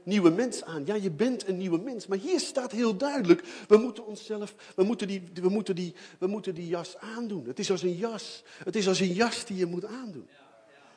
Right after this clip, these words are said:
En als je die jas, weet je, als je tot bekering komt, dan hebben we een oude jas aan. Dat is een jas met oude gewoontes, met oude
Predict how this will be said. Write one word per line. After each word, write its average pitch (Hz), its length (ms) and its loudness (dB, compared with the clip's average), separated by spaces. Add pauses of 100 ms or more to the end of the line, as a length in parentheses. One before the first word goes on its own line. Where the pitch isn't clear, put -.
En 196 160 10
als 220 120 6
je 214 100 0
die 202 120 -2
jas, 202 380 -2 (540)
weet 196 140 2
je, 254 60 -2
als 220 100 0
je 180 80 -4
tot 180 120 -2
bekering 214 500 -2
komt, - 180 -6
dan 196 100 2
hebben 190 200 -4
we 185 60 6
een 180 160 0
oude 196 300 4
jas 175 280 0
aan. 117 220 -10
Dat 120 160 -10
is 170 80 -12
een 180 140 2
jas 190 240 0
met 170 140 -4
oude 190 300 6
gewoontes, 175 600 0
met 147 180 -2
oude 180 420 8